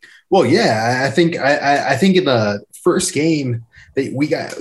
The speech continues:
you know, that we played you guys, I thought that it was, I think it ultimately did end up coming down to that final one. I thought Packers made a lot of mistakes on the offensive side. I think we were,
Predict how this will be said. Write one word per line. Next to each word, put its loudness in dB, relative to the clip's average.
you -4
know, 2
that 0
we -2
played 0
you 0
guys, -8
I -2
thought -2
that 0
it -2
was, -2
I 0
think 2
it 0
ultimately 0
did 2
end 0
up 0
coming -2
down -2
to -10
that -4
final -2
one. 0
I -4
thought -4
Packers -4
made 2
a 2
lot 2
of -2
mistakes -4
on -2
the 0
offensive -4
side. -4
I -2
think -4
we 0
were, 0